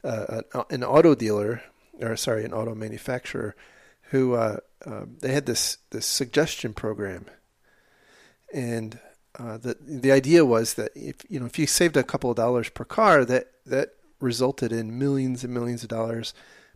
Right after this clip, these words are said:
per year in savings to the company. And so they, the, the, the automaker, uh, ran a suggestion program where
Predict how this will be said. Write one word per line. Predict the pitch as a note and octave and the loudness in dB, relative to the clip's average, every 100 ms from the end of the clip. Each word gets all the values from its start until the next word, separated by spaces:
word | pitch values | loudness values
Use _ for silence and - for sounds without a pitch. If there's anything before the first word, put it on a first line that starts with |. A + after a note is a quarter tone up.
| - | -6
per | B2 | -2
year | A#2+ C3 A2+ | 2 2 0
in | A2+ | -2
savings | - C3 B2 A#2 A2 - - | -2 -2 -4 -6 -8 -8 -10
to | - - A#2+ A2+ A2+ | -10 -10 -10 -10 -8
the | G#2 G2+ | -8 -8
company. | - G#3+ D#3 G2 F#2+ _ - - - _ - - | -8 -6 -6 -8 -10 _ -20 -20 -20 _ -20 -6
And | C#3 B2 | -4 0
so | - | 2
they, | C3 C3 C3 - - | 4 4 2 -4 -20
the, | D#3+ C3+ A2 B2 - _ | -20 -20 -12 -12 -12 _
the, | B2+ A#2 A#2 _ - | -8 -6 -10 _ -6
the | - | 2
automaker, | D3+ E3+ B2+ A#2+ B2 A#2 B2 - - - - - | 6 6 4 0 0 0 0 -4 -20 -20 -20 -10
uh, | A#2+ G#2+ | -8 -2
ran | C3 D3 B2 | 0 0 0
a | |
suggestion | A#2 C3+ D#3 F#3+ - B2+ | -2 -2 0 -2 -2 -6
program | - A2 G2+ G2+ A2+ | -6 -8 -8 -10 -8
where | A2 A#2 | -6 -4